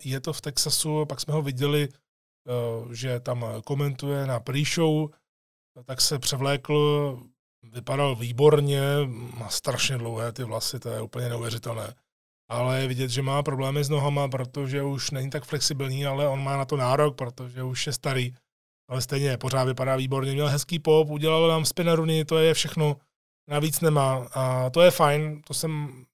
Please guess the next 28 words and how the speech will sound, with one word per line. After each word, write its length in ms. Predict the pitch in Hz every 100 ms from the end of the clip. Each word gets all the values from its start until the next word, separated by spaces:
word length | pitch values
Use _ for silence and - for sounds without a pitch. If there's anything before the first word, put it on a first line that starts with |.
| -
byl 160 | 160
rád, 260 | 151 143 151
že 100 | 160
vidím. 360 | 156 143 151 160 _ _ _ _
Vůbec 220 | 151 208
jsem 120 | 208 226
nečekal 380 | 196 196 214
Logana 320 | 196 170 196 185
Paula, 360 | 160 151 165
protože, 600 | 156 156 156 156 160 156
eh, 800 | 160 156 156 151 147 - 139 139
po 220 | 127 147 131
Crown 360 | 147 160 180 143
Jewel, 380 | 147 151 156
kdy 400 | 143 131 139 143 135
si 160 | -
získal 520 | 139 139 - 151 143 127 _
prakticky 500 | 123 123 135 - 139
celý 380 | - 147 143 131 _ _ _ _ _ 131
wrestlingový 540 | 123 120 139 127 131
biznis 480 | 127 135 143 139 - -
po 160 | 135
teprve 360 | 127 131 139 139
třetím 380 | - 151 160 151
utkání 600 | 151 - 156 156 156 151
ve 280 | 151 139 127
svém 280 | 151 156
životě. 540 | 123 147 151 151 135